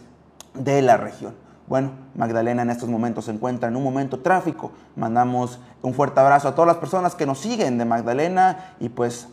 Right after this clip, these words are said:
hay que resguardarse, es muy importante no salir de casa y cuidarse más que nada, y esperemos que las autoridades competentes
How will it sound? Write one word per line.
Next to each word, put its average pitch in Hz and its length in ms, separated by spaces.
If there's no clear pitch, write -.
hay 143 160
que 139 140
resguardarse, 123 840
es 123 160
muy 117 160
importante 113 560
no 127 140
salir 120 260
de 113 140
casa 143 360
y - 100
cuidarse 120 380
más 131 180
que 151 80
nada, 202 180
y 185 40
esperemos 175 500
que 156 140
las 131 140
autoridades 113 520
competentes 127 680